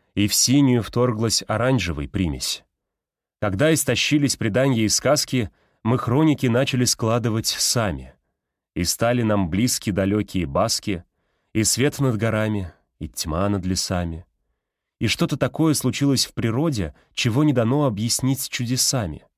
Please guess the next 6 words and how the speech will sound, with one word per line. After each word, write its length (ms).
что 200
выглядит 440
малую 380
малостью 680
вроде 560
снежинок, 840